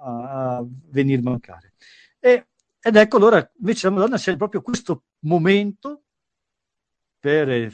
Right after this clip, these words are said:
ispirare la produzione del dogma. E cosa capita quattro anni dopo?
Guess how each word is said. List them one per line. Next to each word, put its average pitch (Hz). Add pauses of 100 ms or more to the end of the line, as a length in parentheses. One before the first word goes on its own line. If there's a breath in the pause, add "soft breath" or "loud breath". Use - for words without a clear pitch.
(140)
ispirare 127
la 117
produzione 165
del 208
dogma. 262
E -
cosa 269
capita 131
quattro 170
anni 147
dopo? 110